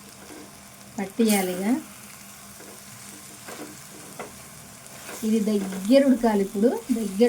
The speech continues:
ఉడికినప్పుడే మంచి టేస్ట్గా మటన్ లాగా కమ్మగా ఉంటుంది. చూడడానికైతే మంచిగా ఉంది కదా, తినడానికి కూడా మంచిగా కమ్మగా ఉంటుంది. దగ్గరైతే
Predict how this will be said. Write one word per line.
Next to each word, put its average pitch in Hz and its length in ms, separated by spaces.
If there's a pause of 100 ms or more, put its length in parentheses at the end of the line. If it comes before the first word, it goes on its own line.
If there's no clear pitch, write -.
ఉడికినప్పుడే 214 600 (140)
మంచి 220 340 (120)
టేస్ట్గా 208 600 (320)
మటన్ 208 340 (100)
లాగా 196 280 (760)
కమ్మగా 208 460
ఉంటుంది. 202 340 (2250)
చూడడానికైతే 220 840 (760)
మంచిగా 202 360
ఉంది 196 200
కదా, 190 180 (200)
తినడానికి 208 680
కూడా 185 180 (140)
మంచిగా 196 360 (120)
కమ్మగా 185 520
ఉంటుంది. 185 340 (2500)
దగ్గరైతే 202 600